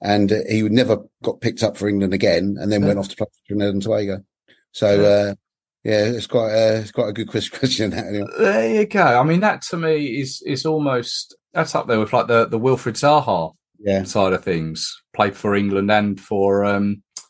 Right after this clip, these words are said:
Speaker 1: Ivory Coast. Yeah, but
Speaker 2: Ivory
Speaker 1: he, he
Speaker 2: Coast.
Speaker 1: didn't play, uh, against England for the Ivory Coast recently.
Speaker 2: No.
Speaker 1: Had he done so, he would have been the first player to play for and against England. Um, but he was, um,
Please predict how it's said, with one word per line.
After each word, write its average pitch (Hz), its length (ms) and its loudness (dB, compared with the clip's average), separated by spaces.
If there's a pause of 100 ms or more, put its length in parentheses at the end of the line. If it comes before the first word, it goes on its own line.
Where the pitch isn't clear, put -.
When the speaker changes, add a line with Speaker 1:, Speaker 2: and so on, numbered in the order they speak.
Speaker 1:
Ivory 98 300 2
Coast. 107 280 0
Yeah, 120 100 6
but 123 100 2
Speaker 2:
Ivory 123 200 4
Speaker 1:
he, 139 80 6
he 139 80 2
Speaker 2:
Coast. - 60 -6
Speaker 1:
didn't 131 260 0
play, 131 460 4
uh, 117 220 -2
against 120 480 0
England 98 400 0
for - 140 -14
the 107 120 0
Ivory 101 260 2
Coast 104 280 -2
recently. 87 540 -4 (300)
Speaker 2:
No. 110 120 4
Speaker 1:
Had 113 200 4
he 110 80 0
done 117 160 -2 (140)
so, 92 360 0 (440)
he 110 160 4
would 101 120 4
have 101 100 2
been 104 180 4
the 101 80 0
first 101 360 2
player 101 300 2
to 101 140 -4
play 101 280 0
for 104 300 2
and 95 80 2
against 104 340 -2
England. 87 420 -4 (420)
Um, 98 380 0
but 101 160 2
he 104 120 4
was, 98 420 0
um, 98 580 0